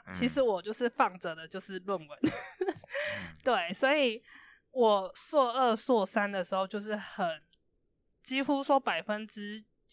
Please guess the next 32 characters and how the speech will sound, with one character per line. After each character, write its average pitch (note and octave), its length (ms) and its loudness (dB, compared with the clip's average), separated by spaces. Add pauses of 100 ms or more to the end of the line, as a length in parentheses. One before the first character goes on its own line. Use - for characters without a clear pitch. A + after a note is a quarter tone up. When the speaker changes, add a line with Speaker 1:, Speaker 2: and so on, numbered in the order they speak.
Speaker 2:
一 A#3+ 140 -6
百 D#3 320 -4
就 F3 100 -12
是 G3+ 140 -8
都 F#3+ 220 -4
投 D#3+ 280 -6
入 F3+ 180 -18
在 F3 440 -6 (480)
教 F3+ 200 4
程 E3 300 -10
里 E3+ 160 -20
面。 F3+ 180 -20 (720)
对， F3+ 100 -2
Speaker 1:
嗯。 E3+ 120 -8
Speaker 2:
所 G#3+ 160 0
以 A3+ 60 4
我 G#3+ 120 6
的 F3 140 0
指 F#3 160 -12
导 F#3 140 4
老 D#3+ 120 -2
师 F3+ 420 -10 (220)
对 A3+ 120 4
我 F3 120 4
非 F#3+ 200 -4
常 G3 160 -6
的 D#3+ 100 -16
心 F3 260 -6
寒。 F#3+ 160 -6 (120)
<laughs> - 760 -4
Speaker 1:
对 B2 220 10
啊， G2 340 4